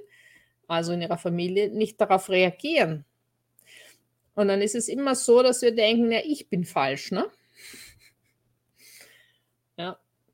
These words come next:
Also ich habe meiner Jüngsten immer gesagt, „Ich sehe es nicht“, weil ich gelernt habe, dass ich's nicht sehen darf. Aber wenn du siehst,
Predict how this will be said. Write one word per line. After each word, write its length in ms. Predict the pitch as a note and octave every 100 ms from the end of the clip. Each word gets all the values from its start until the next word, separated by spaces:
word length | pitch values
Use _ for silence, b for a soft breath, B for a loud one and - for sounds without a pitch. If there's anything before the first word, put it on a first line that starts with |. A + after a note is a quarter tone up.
| _ _ _ _ _ _ _ _ _ _ _ _
Also 200 | F#3 G3+
ich 120 | G3+
habe 100 | A3+
meiner 220 | G#3+ G3+
Jüngsten 360 | G#3 A#3+ D#4 C#4
immer 220 | C4 C4+
gesagt, 360 | C4 A#3+ B3 -
„Ich 260 | C4+ C#4+ -
sehe 180 | C4 B3+
es 120 | -
nicht“, 360 | B3+ F4+ -
weil 180 | F3 F#3+
ich 140 | G#3+ -
gelernt 480 | F#3 C3+ F#3+ D4+
habe, 160 | B3 - _ _ G#3
dass 300 | G#3+ A3+ A#3+
ich's 240 | - -
nicht 260 | G3 - -
sehen 380 | - F#4+ F#4 A3+
darf. 340 | D#3+ D#3 E3
Aber 300 | - E3 F3
wenn 180 | E3+ F3
du 180 | A#3 F#4
siehst, 800 | - A#3 C#4 D#4 - - -